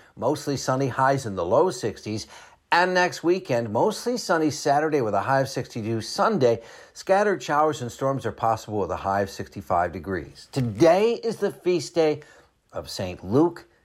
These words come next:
the Evangelist. Born in Antioch,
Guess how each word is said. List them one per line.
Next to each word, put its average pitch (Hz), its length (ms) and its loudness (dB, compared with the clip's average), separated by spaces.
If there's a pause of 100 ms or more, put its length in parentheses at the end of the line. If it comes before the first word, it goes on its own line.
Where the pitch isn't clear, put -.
(100)
the 147 120 -2
Evangelist. 90 720 -6 (340)
Born 208 300 6
in 143 220 -2
Antioch, 127 600 -2